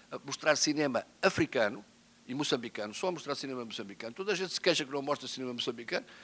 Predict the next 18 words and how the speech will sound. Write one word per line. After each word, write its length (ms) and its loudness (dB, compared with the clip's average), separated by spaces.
mas 100 -12
quando 180 2
a 40 2
gente 220 -4
faz 180 6
as 80 0
exibições, 680 -4
eu 80 -10
fico 180 -8
super 260 -6
feliz 280 -8
quando 160 -10
tenho 160 -6
trezentas 420 -4
pessoas, 340 -6
mas 100 -8
são 120 -2
trezentas. 640 -2